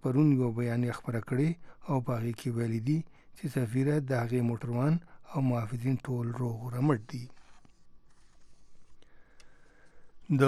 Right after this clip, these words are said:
شنبې په ورځ په بنگلاديش کې د ښوونځیو په زرګونو شاګردانو مظاهرې جوړې کړې وې او د پولیسو سره یې نښتې هم کړې دي. دغه احتجاج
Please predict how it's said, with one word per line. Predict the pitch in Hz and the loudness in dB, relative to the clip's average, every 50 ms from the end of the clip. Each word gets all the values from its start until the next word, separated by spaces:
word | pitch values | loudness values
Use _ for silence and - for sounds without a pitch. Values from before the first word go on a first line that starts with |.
| 135 131 139 131 - | 10 10 8 8 8
شنبې | - 165 175 190 202 202 190 151 | 6 8 10 10 10 10 10 8
په | 175 165 | 8 8
ورځ | 156 165 180 - | 8 8 8 6
په | - 170 143 | 4 4 6
بنگلاديش | 151 147 147 143 139 135 139 156 156 - | 8 8 10 8 8 6 6 4 4 4
کې | 170 156 | 4 4
د | 151 139 - | 4 6 6
ښوونځیو | 143 131 127 120 131 143 147 151 135 - | 6 6 6 8 8 6 6 6 4 2
په | 139 123 | 0 2
زرګونو | 117 131 120 120 147 160 147 - | 2 2 4 6 6 6 6 6
شاګردانو | - 143 127 120 117 123 113 127 135 139 135 127 | 4 2 2 2 2 2 2 4 4 4 4 4
مظاهرې | 120 113 123 113 120 120 120 117 107 | 2 2 2 2 2 2 2 2 0
جوړې | 113 117 110 110 - | 0 -2 -2 -2 2
کړې | - 156 139 127 127 | 4 6 6 8 8
وې | 139 156 165 | 8 8 8
او | 160 143 | 6 6
د | 143 131 - | 4 2 2
پولیسو | - 123 120 117 - - | 0 -2 -2 -2 -4 -2
سره | 131 120 120 | -2 0 0
یې | 117 113 | 0 -2
نښتې | - - 123 - - 113 104 | -2 -4 -6 -4 -2 -2 -2
هم | 110 113 110 - - | -2 -2 -4 -4 -2
کړې | - 147 123 107 98 | 0 2 2 0 0
دي. | 101 98 - - - - - - - - - - - - - - 135 127 | -4 -8 -10 -12 -16 -18 -18 -18 -20 -20 -20 -20 -20 -12 -4 0 2 2
دغه | 123 120 123 | 4 4 2
احتجاج | 123 120 101 - - 127 117 117 120 113 | 0 0 -2 -2 -2 -2 0 0 -2 -2